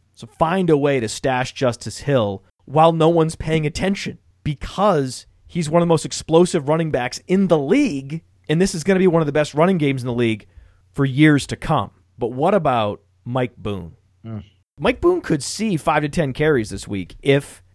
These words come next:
Speaker 1: Dalvin Cook doesn't play. Have you seen this Mike Boone athletic profile?
Speaker 2: I have. It's incredible. Somehow they continue to stash players like this.
Speaker 1: Mike Boone looks a lot like Justice Hill. So you have to stash Mike Boone. After Mike Boone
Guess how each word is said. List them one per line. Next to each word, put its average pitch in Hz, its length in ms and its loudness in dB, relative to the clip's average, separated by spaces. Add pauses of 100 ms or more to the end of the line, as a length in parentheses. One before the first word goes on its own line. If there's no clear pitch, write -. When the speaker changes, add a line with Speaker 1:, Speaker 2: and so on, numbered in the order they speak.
(120)
Speaker 1:
Dalvin 131 320 0
Cook 123 180 -2
doesn't 98 260 -8
play. - 320 -8 (240)
Have 147 100 -4
you 196 60 2
seen 247 300 2
this 233 140 2
Mike 180 240 2
Boone 156 340 0 (280)
athletic 139 380 -2
profile? 139 560 0 (520)
Speaker 2:
I 135 120 2
have. 156 420 2
It's 120 160 -14
incredible. 160 480 0
Somehow 170 360 -2
they 165 100 0
continue 165 420 -6
to 151 80 -2
stash 180 480 -2
players 113 360 0
like 101 160 -4
this. 92 400 -10 (260)
Speaker 1:
Mike 180 260 -4
Boone 180 580 0
looks 143 440 -4
a 170 40 0
lot 156 380 -4
like 156 200 -2
Justice 143 480 -4
Hill. 170 320 -4 (200)
So 160 280 4
you 165 180 -2
have 196 420 -4
to 170 100 -2
stash 190 460 -4
Mike 160 240 -4
Boone. 196 260 -2 (320)
After 208 260 0
Mike 226 260 2
Boone 143 360 0